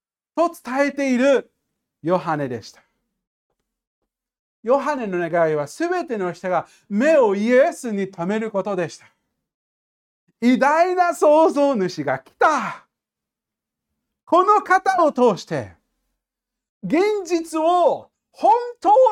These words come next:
に見えるように、あなたの目、ただの肉体的な目ではなく、霊的な目を開かせて、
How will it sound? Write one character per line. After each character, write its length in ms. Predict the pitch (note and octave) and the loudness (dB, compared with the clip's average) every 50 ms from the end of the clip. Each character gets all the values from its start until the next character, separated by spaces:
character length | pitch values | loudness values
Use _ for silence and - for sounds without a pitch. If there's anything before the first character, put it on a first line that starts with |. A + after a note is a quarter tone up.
| F#4+ F#4+ G4+ G#4 G#4 G4+ | 0 -4 -8 -6 -4 -2
に 60 | D#4 | -2
見 220 | A#3 A#3+ C4+ D4 D#4 | -2 0 0 0 0
え 160 | F4 F#4+ G4+ | 0 0 0
る 200 | G4+ F#4 E4+ C#4+ | 0 -2 0 0
よ 240 | C4 C4+ B3 A3+ G3+ | 0 0 0 0 -2
う 40 | F3 | -2
に、 300 | D#3 C#3+ B2 G#2+ F2+ - _ _ _ _ _ _ _ _ _ _ _ - | -4 -6 -8 -10 -14 -20 _ _ _ _ _ _ _ _ _ _ _ -2
あ 120 | C#4+ E4+ | 0 0
な 180 | F4+ F#4 F#4+ F4+ | 2 2 0 2
た 140 | F4+ D#4+ C#4+ | 2 0 0
の 240 | B3 A#3+ A3 G#3 G3+ | 2 0 0 0 0
目、 380 | G3 G3+ A3 D4 F4 E4 D4 - _ | 0 2 2 4 4 2 2 -2 _
た 160 | _ D#4+ F#4 | _ -4 -2
だ 120 | F4 D#4+ C4+ | 0 0 0
の 200 | G#3+ F#3+ F#3 F3+ | 0 0 0 0
肉 260 | F#3+ A3+ A#3 - - | 0 -2 -4 -4 -4
体 240 | _ E4+ F4+ F4+ F4 | _ 0 0 0 0
的 220 | F4 E4+ E4 E4 | -4 -4 -4 -2
な 100 | D#4+ D#4+ | -4 -2
目 100 | D4+ D4+ | -4 -4
で 120 | C4+ C4+ B3 | -2 -2 0
は 80 | A3+ | 0
な 100 | G#3 G#3 | 0 -2
く、 180 | G3+ F#3+ F#3 G3 | 0 0 0 2
霊 380 | G#3 A#3 C4+ E4+ F4+ F#4 F#4 | 2 2 2 2 0 0 0
的 260 | F4+ F4+ E4 D4+ D#4 D#4+ | -2 -2 -4 -4 -2 0
な 140 | D4+ D4 | 0 0
目 100 | D4 C#4 C4+ | 0 0 -2
を 80 | A#3+ | -2
開 340 | A3 E3 F#3 A#3 C4+ D#4 D4 | -2 -2 0 0 0 -2 -2
か 120 | - D4+ C#4+ | -4 -6 -6
せ 160 | - D4 B3+ | -6 -8 -8
て、 300 | - G#3+ F3+ D3+ B2 | -4 -4 -2 -2 -2